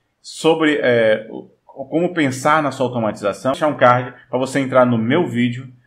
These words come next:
onde você vai ver esse processo, como você pensa na automação, como é que tem que ser pensado antes de você fazer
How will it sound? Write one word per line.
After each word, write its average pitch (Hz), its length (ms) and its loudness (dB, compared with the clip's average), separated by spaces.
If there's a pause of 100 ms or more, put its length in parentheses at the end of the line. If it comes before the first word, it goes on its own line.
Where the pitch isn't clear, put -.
(440)
onde 135 220 0
você 139 320 -4
vai 135 180 2
ver 131 460 -4
esse 147 260 -6
processo, 143 580 0
como 139 160 -8
você 143 260 -4
pensa 147 440 -2
na 120 80 0
automação, 113 460 -4
como 123 160 -2
é 135 60 -2
que 131 60 -12
tem 135 120 -10
que - 40 -14
ser - 280 -8
pensado 123 760 0
antes 127 180 -4
de 131 140 -6
você 127 100 -12
fazer 104 500 -6